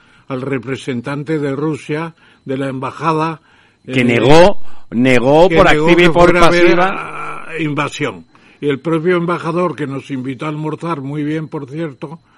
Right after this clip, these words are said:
Speaker 1: Yuri, pues
Speaker 2: Nos lo juró y
Speaker 1: <laughs> nos lo
Speaker 2: perjuró.
Speaker 1: juró y perjuró.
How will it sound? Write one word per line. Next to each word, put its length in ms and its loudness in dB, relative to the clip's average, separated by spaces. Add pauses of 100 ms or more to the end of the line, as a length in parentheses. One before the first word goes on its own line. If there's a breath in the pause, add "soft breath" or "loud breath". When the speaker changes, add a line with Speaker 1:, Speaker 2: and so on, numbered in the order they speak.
(380 soft breath)
Speaker 1:
Yuri, 520 2 (440 soft breath)
pues 640 -2 (720 loud breath)
Speaker 2:
Nos 240 4
lo 120 8
juró 300 6
y 40 4
Speaker 1:
<laughs> 40 0
nos 0 -
lo 220 6
Speaker 2:
perjuró. 300 8
Speaker 1:
juró 180 4
y 60 2
perjuró. 520 -2